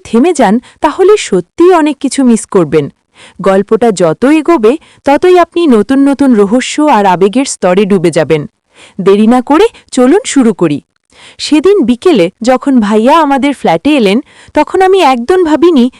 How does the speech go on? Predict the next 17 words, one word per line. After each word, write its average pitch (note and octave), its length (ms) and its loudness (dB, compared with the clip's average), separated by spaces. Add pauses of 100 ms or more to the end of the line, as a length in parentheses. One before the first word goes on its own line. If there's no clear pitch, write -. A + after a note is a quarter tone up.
(140)
যে D4 180 0
রাতটা B3 480 0 (100)
এভাবে A#3 460 0
আমার C#4+ 240 2
জীবনের A3 460 0
মোড় B3 240 0
ঘুরিয়ে F3+ 340 -2
দেবে। D3+ 280 -2 (720)
আমি D#4 260 0
বসেছিলাম D#4 640 0
ছাদের A#3 380 0
কোণে, G#3+ 320 0 (460)
গরম B3+ 360 2
হাওয়া A3+ 340 2
বইছিল, C4 500 -2 (340)
চারপাশে D4 540 0
শহরের C#4 460 -2